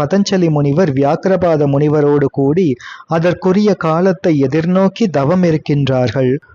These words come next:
இறைவனார் அருளிய அந்த லட்சணத்தோடு கூடிய அந்த தினத்தில் தில்லைவாழ் அந்தணர்களும் தேவர்களும் சேவித்து நிற்க, அந்த தைப்பூசம்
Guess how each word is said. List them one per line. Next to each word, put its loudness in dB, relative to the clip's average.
இறைவனார் 2
அருளிய 2
அந்த 2
லட்சணத்தோடு 0
கூடிய 0
அந்த 0
தினத்தில் -2
தில்லைவாழ் 2
அந்தணர்களும் 2
தேவர்களும் 2
சேவித்து 0
நிற்க, 0
அந்த 0
தைப்பூசம் 0